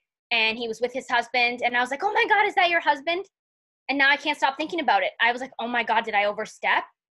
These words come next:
He's gonna hate me forever now." I cannot, I'm gonna think about it all day today and probably all day tomorrow. And I was talking, uh,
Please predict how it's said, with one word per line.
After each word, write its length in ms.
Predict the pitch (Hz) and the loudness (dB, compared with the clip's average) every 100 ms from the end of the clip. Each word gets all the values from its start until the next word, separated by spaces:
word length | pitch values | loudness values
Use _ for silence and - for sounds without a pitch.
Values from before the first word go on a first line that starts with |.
| _ _ | _ _
He's 180 | - 247 | -12 -6
gonna 160 | 269 247 | -2 -2
hate 240 | 254 294 | -2 -6
me 140 | 277 - | -6 0
forever 320 | 294 320 269 | 0 2 -2
now." 320 | 202 170 170 _ - | -2 -4 -8 _ -2
I 220 | 220 233 - - | 0 0 -4 -8
cannot, 560 | - 277 269 226 240 240 _ _ _ - | -2 0 0 0 0 -2 _ _ _ -6
I'm 80 | 277 | -4
gonna 120 | 285 | -2
think 140 | 302 | -4
about 160 | 269 269 | 0 2
it 80 | 247 | 4
all 140 | 262 | 4
day 180 | 247 262 | 2 -2
today 360 | 262 226 247 247 | -2 0 0 0
and 100 | 240 | -2
probably 280 | 254 247 | -2 0
all 140 | 226 240 | 0 0
day 160 | 247 254 | -2 -4
tomorrow. 500 | 254 240 262 180 185 _ _ _ _ _ _ _ - | -6 -4 -2 -4 -8 _ _ _ _ _ _ _ -6
And 540 | 240 233 233 220 214 - - | -2 0 0 -2 -4 -10 -4
I 140 | 226 | -2
was 400 | 233 233 226 - _ - | 0 -2 -6 -20 _ -6
talking, 640 | - 240 247 269 240 233 220 _ _ _ _ _ _ _ | 2 2 2 -4 -6 -8 -14 _ _ _ _ _ _ _
uh, 240 | 233 240 | -4 -2